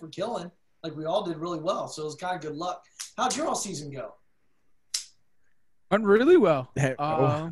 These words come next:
Speaker 3: Oh-, Ohio was definitely a treat. It, it did really well for us locally. Uh,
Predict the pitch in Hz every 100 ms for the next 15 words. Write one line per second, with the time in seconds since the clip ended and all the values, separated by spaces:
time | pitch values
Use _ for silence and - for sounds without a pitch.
0 | - 123 113 143 165 175 160 151 - -
1 | - 127 123 101 131 - 160 143 160 185
2 | - 143 175 - - - - - 113 131
3 | 135 139 131 135 135 143 147 139 131 -
4 | 127 143 147 - 95 117 127 143 143 147
5 | 156 120 110 107